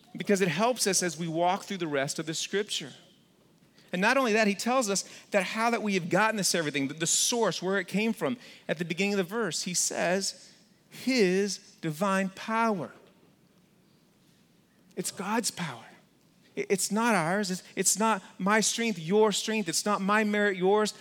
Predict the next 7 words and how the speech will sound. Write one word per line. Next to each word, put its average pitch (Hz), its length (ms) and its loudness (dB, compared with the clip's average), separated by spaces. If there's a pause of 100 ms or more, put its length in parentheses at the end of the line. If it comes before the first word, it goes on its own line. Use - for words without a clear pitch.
(140)
But - 120 -4 (120)
everything 220 560 -4
that 190 120 -4
we 175 100 -6
have 156 380 0
comes 214 500 -2
through 156 480 -4